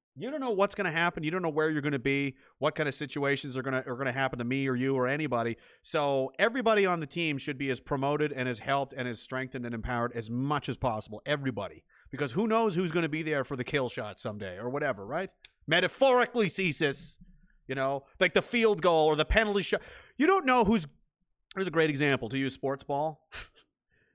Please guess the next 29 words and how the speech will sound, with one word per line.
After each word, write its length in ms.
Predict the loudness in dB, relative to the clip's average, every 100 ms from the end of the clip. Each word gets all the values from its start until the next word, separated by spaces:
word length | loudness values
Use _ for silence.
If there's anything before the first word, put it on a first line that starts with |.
| _
You 200 | -2 2
don't 180 | 2 2
know 400 | 0 0 -2 -4 _
if 100 | -4
you're 100 | -2
a 40 | 0
hockey 260 | -2 -4
fan, 240 | -6 -4 -2
right? 160 | -4
You 100 | -2
don't 120 | -2
know 160 | -2 -2
who's 160 | -2 -4
gonna 180 | -4
get, 240 | -2 -2 -2
if 80 | -4
you're, 180 | -4
you 100 | -4
know, 160 | -4 -4
in 100 | -6
an 100 | -4
overtime 460 | -4 -4 -2 -2 -2
game 240 | -4 -4
in 40 |
the 60 | -6
fucking 300 | -6 -8 -8
Stanley 280 | -6 -4 -4
Cup 200 | -6 -4
playoffs, 420 | -4 -2 -4 -10